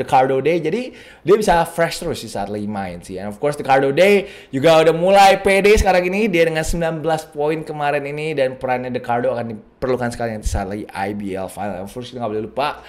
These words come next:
masih ada Pras, masih ada Govin sama Vincent yang menurut gue juga sekarang mainnya lagi bagus untuk Pelita Jaya. Nah untuk W B, Widi Shigaku sih, Widi is really really good guys. He was like scoring in,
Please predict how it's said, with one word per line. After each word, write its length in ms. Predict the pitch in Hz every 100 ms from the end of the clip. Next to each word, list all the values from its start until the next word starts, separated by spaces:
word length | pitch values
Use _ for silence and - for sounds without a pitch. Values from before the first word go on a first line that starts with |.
| - -
masih 240 | 123 107
ada 80 | 92
Pras, 480 | - 175 170 170 143
masih 240 | 120 117
ada 80 | 107
Govin 480 | 110 117 117 139 123
sama 160 | 110
Vincent 440 | 98 190 180 175 180
yang 80 | 139
menurut 180 | 135 127
gue 160 | 143 165 170 170 - _
juga 240 | 123 127
sekarang 320 | 120 120 131 123
mainnya 240 | 110 127
lagi 320 | 107 98 101
bagus 400 | 98 98 101 -
untuk 240 | - 92 -
Pelita 240 | 92 98
Jaya. 240 | 98 92
Nah 240 | 90 139 170
untuk 160 | 165
W 80 | 190 202
B, 40 | 247 247 247 - 110
Widi 160 | 127
Shigaku 560 | 160 110 87 80 85 -
sih, 240 | 82 85
Widi 480 | 92 117 165 160 147
is 240 | 110 110 113
really 400 | 131 123 117 113
really 240 | 120 113
good 320 | 107 120 107
guys. 320 | 101 101 104
He 80 | 143
was 240 | 165 143 117
like 240 | 101 - - - -
scoring 720 | - - 156 156 160 165 160 - _ -
in, 160 | 139